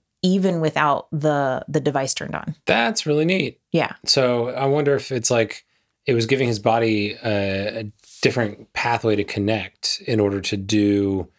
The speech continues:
Speaker 2: some of that work, right? Like,
Speaker 1: Yeah.
Speaker 2: I don't know, or stimulating some nerves. I don't know.
Speaker 1: The
Speaker 2: That's
Speaker 1: article doesn't get too, too much into
Speaker 2: Yeah.
Speaker 1: it, but I mean, it, that's kind of what it seems like.
Speaker 2: <laughs>
Speaker 1: I,
Speaker 2: It's like, "Can you
Speaker 1: honestly
Speaker 2: ask the question, journalist,
Speaker 1: <laughs>
Speaker 2: please?" And
Speaker 1: I
Speaker 2: then magic and the end.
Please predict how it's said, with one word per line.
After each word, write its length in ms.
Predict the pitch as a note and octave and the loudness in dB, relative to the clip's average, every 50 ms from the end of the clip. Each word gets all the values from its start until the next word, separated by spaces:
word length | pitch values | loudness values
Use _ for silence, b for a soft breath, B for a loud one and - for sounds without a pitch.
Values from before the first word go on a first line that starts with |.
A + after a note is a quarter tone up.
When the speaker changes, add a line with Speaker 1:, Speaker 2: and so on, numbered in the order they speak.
| _ _ _ _ _ - | _ _ _ _ _ -2
Speaker 2:
some 260 | - - B2 A2 G2+ | 0 0 2 2 0
of 80 | F#2 | 0
that 300 | F#2+ G2 F2 D#2+ E2+ - _ _ _ - - - - _ - | 0 -2 -2 -2 -6 -12 _ _ _ -20 -20 -20 -16 _ -2
work, 420 | B2 A#2 G#2+ F2+ - - - - - - - | -2 -2 -2 -2 -6 -14 -18 -20 -20 -12 -6
right? 320 | - A2+ A2 A2+ A2+ - - | -2 0 0 0 -2 -2 0
Like, 120 | E3+ E3 | 2 2
Speaker 1:
Yeah. 260 | F3+ F3+ E3+ D#3+ D3 | 4 2 2 2 0
Speaker 2:
I 60 | D3+ C3 A2+ | 0 0 0
don't 80 | A2+ B2 | 0 2
know, 60 | B2+ | 2
or 160 | A#2+ A#2 A2 | 4 4 4
stimulating 600 | - - - A2 A2 G#2+ G#2 G#2 G2+ G2+ G2 G2 | 4 2 0 2 2 2 2 2 0 0 -2 -2
some 240 | - - G#2 G2 F#2 | -4 -4 -4 -2 -2
nerves. 300 | G2 A2+ B2+ C3 B2 C3 | 0 -2 -2 -2 -4 -2
I 120 | - C3+ | 0 0
don't 100 | D3 D3+ | 2 4
know. 60 | D#3 - | 4 4
Speaker 1:
The 60 | A3 - | 4 4
Speaker 2:
That's 100 | F#3+ G#3+ | 4 4
Speaker 1:
article 240 | B3 C#4 - C#4+ | 2 2 2 2
doesn't 200 | A3+ G#3+ - G3+ | 0 2 0 0
get 160 | F#3 F3+ - - | -2 -2 -2 -2
too, 200 | - F3+ E3+ E3+ | -2 -2 -2 -2
too 160 | - - E3+ | -2 -4 -2
much 240 | E3 D#3+ D#3 D#3+ - | -2 -2 -2 -2 -4
into 280 | C#3 D3 D3+ - - | -6 -4 0 2 4
Speaker 2:
Yeah. 360 | B2 B2+ - - - - - | 6 6 6 6 4 4 2
Speaker 1:
it, 80 | F#3 D#3+ | 2 0
but 160 | F#3+ F3 - E3+ | 0 0 2 2
I 20 | |
mean, 320 | F#3 F#3 F3+ F3 F3 F3+ - - | 2 2 2 0 0 -2 0 0
it, 200 | F#3 F3+ - - | 0 0 2 2
that's 200 | F#3 F#3+ F#3 - - | 2 2 2 0 0
kind 220 | - E3+ E3 F3 G3+ | 2 2 2 2 2
of 80 | G3 F#3+ | 2 2
what 100 | F3+ E3+ | 2 2
it 80 | C#3+ B2 | 4 2
seems 360 | A2 D#3 D3 D3+ F3 F3+ - | 2 2 2 2 2 4 4
like. 200 | A3 A3+ A3+ - | 4 4 4 4
Speaker 2:
<laughs> 0 | |
Speaker 1:
I, 180 | C#3+ - G#3+ - - | 4 4 2 2 0
Speaker 2:
It's 180 | - - - - | -4 -4 2 4
like, 240 | B3 C4+ - E4 | 6 6 6 6
"Can 100 | - G3 - | 6 4 4
you 60 | E4 D4+ | 4 4
Speaker 1:
honestly 0 | C#4+ - | 2 2
Speaker 2:
ask 200 | D#3+ F3 - - | 2 2 0 0
the 80 | F3 | 0
question, 600 | - - E3+ E3+ E3 - F3 F3+ F3+ F3+ F#3 E3+ C#3 | 0 2 0 0 2 0 0 2 2 2 0 2 4
journalist, 500 | C3 D3+ F3 F#3 G3 G3+ G3+ E4 F4+ A3+ | 4 4 4 4 2 4 4 4 4 4
Speaker 1:
<laughs> 40 | - | 4
Speaker 2:
please?" 400 | - F#3 G3 A3+ A#3+ G#3+ - A#4 A4+ - - - A4 - - - G#4 G#4 - _ _ B B B B B B B B B | 4 4 6 4 4 4 4 4 2 2 2 0 0 0 0 -2 -2 -2 -2 _ _ B B B B B B B B B
And 120 | D#3 D#3 | 4 4
Speaker 1:
I 60 | - - | 6 6
Speaker 2:
then 320 | D4 D#4 D#4 C4 E3 A#2+ | 6 6 4 4 2 2
magic 540 | B2 C3+ C#3 B2+ A2 G2+ F#2 E2 - - - - | 4 4 4 4 4 2 0 0 -2 -4 -2 2
and 300 | C3 C3+ C#3+ C#3+ C3+ A#2+ | 4 4 4 4 4 4
the 140 | B2+ A#2 | 2 2
end. 240 | G2 - E2+ F#2+ - | 0 0 -2 -4 -4